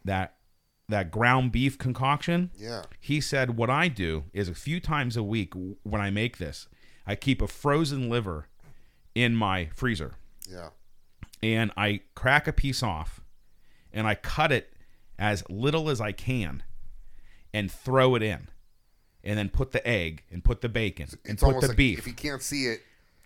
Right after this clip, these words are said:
Speaker 1: and
Speaker 2: out of sight, out of mind.
Speaker 1: salt it and try to
Speaker 2: Yeah, yeah.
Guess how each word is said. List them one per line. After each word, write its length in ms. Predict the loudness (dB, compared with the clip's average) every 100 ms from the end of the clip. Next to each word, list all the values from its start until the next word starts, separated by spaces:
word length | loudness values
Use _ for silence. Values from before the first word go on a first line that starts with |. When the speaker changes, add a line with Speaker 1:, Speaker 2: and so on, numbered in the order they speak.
| 2
Speaker 1:
and 160 | 4
Speaker 2:
out 120 | 6 4
of 60 |
sight, 220 | 2 2
out 120 | 2 2
of 80 |
mind. 200 | 2 2
Speaker 1:
salt 340 | 6 8 8 4
it 180 | -4 -6 _ _
and 360 | -2 0 0 -4 -10 _ -12
try 420 | -6 0 4 6
to 80 | 6
Speaker 2:
Yeah, 360 | 4 4 0 -2
yeah. 300 | -4 -6